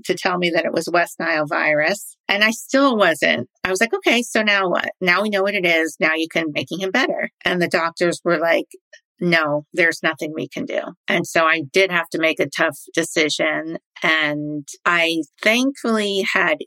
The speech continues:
emails that I include in my memoir, in Widowish, that Joel wrote to his doctors, bas-, really begging for help. And that was just when he had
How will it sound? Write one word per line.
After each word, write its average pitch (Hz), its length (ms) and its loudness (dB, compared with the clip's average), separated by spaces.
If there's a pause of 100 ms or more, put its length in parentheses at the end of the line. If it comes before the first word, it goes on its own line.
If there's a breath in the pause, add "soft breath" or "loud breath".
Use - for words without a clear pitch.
(140)
emails 202 840 0
that 180 220 2
I 165 140 2
include 165 640 -2
in 165 220 -2
my 160 160 0
memoir, 160 600 0 (140)
in 156 140 -2
Widowish, 156 580 -2 (440 loud breath)
that 170 160 0
Joel 170 220 2
wrote 170 240 0
to 170 100 -2
his 160 160 -4
doctors, 151 880 -2 (180)
bas-, 320 280 0 (100)
really 269 340 4
begging 185 460 2
for - 160 -2
help. - 300 -4 (280)
And 214 120 2
that 294 180 2
was 359 160 0
just 226 320 0
when 196 80 2
he 185 140 -2
had 180 240 2